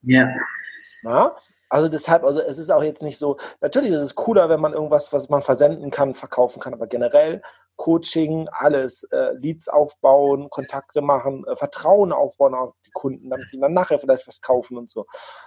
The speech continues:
Speaker 2: Völlig unterschätzt. Alle sagen immer, E-Mail-Marketing ist tot. Auch das Expertenstatus in den Medien zu kommen. In Deutschland ist es immer noch so, wenn du sagst, "Hey, ich war da und da als Experte,
Speaker 1: Ja.
Speaker 2: irgendwo bei N T V oder keine Ahnung was", das ist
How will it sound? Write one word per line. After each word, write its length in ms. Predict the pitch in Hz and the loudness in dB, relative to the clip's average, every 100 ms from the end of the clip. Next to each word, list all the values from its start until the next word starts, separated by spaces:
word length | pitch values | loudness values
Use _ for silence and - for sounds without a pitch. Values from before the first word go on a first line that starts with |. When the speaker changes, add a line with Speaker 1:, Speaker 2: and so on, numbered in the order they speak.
| - _ - _ | -20 _ -20 _
Speaker 2:
Völlig 240 | - 156 143 | 2 2 2
unterschätzt. 480 | 123 117 139 - - | -4 0 0 0 -4
Alle 200 | 131 143 | 0 4
sagen 200 | 131 127 | 4 2
immer, 160 | 123 139 | -2 -4
E-Mail-Marketing 600 | 131 131 120 - - 120 | 0 0 -2 -6 -10 -8
ist 180 | 110 - | -8 -6
tot. 180 | 190 | -2
Auch 180 | - 143 | 2 2
das 160 | 143 131 | 2 -6
Expertenstatus 920 | 139 - 170 156 156 143 165 151 135 | -8 -2 4 4 2 -4 -4 -4 -6
in 100 | 156 | -6
den 140 | 147 | -4
Medien 340 | 147 160 160 143 | -2 0 0 -2
zu 140 | 139 | -6
kommen. 320 | - 127 110 - _ _ _ _ _ _ | -4 -4 -4 -12 _ _ _ _ _ _
In 180 | - 143 | -6 2
Deutschland 400 | 147 147 147 139 | 6 6 2 -4
ist 80 | 139 | -4
es 100 | 131 | -4
immer 300 | 165 156 143 | 0 4 4
noch 160 | 135 127 | 4 2
so, 220 | 127 123 | -2 2
wenn 140 | 135 | 2
du 80 | 135 | 2
sagst, 360 | 127 135 127 - | 2 2 0 -2
"Hey, 160 | 139 | 0
ich 160 | 139 - | 0 0
war 100 | 127 | 2
da 160 | 139 | 4
und 220 | 135 139 135 | 4 2 0
da 60 | |
als 140 | 123 123 | -4 -8
Experte, 840 | - - - 151 151 151 117 104 _ _ _ _ _ _ _ _ _ - | -16 -14 0 2 2 2 -4 -6 _ _ _ _ _ _ _ _ _ 2
Speaker 1:
Ja. 80 | |
Speaker 2:
irgendwo 340 | 160 123 127 151 | 4 4 0 0
bei 160 | 143 - | 2 2
N 220 | 170 170 | 2 0
T 160 | 165 143 | -2 -6
V 320 | - 139 131 | 0 4 4
oder 220 | 127 139 | 4 2
keine 320 | 143 165 156 139 | 2 0 0 0
Ahnung 280 | 135 147 | 0 -2
was", 220 | 139 - - | -2 -4 -8
das 160 | 117 | -16
ist 180 | - 143 | -14 -10